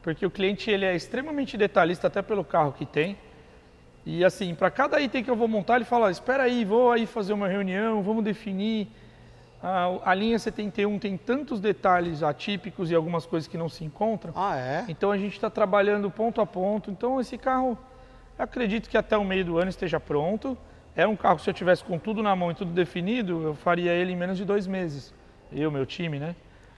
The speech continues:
Speaker 1: Mas por conta da, da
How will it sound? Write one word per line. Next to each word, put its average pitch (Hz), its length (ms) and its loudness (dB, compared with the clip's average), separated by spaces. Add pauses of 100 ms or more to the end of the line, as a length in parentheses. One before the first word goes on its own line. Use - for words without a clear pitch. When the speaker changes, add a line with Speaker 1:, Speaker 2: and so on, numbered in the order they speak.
Speaker 1:
Mas 147 840 2 (200)
por 175 120 -2
conta 226 420 2
da, 180 300 6
da 147 400 2